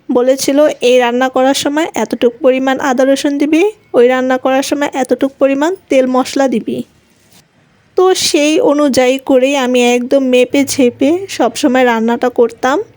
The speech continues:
এখন দেখা যায় সেই কাপ, সেই চামচ কোথায় যে ফেলে দিয়েছি তার আর কোনো ঠিকই নেই।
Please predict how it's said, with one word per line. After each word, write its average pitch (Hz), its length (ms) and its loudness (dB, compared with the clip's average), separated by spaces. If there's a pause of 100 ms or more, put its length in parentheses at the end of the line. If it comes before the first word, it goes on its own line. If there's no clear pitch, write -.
(720)
এখন 349 440 -2
দেখা 269 300 0
যায় 254 200 2
সেই 262 340 0 (100)
কাপ, 247 380 -2
সেই 240 320 0
চামচ 247 520 -2
কোথায় 277 360 0
যে 302 140 0
ফেলে 247 340 0
দিয়েছি 269 420 0
তার 226 260 -2
আর 220 140 2
কোনো 240 220 0
ঠিকই 226 480 -4
নেই। 254 200 -4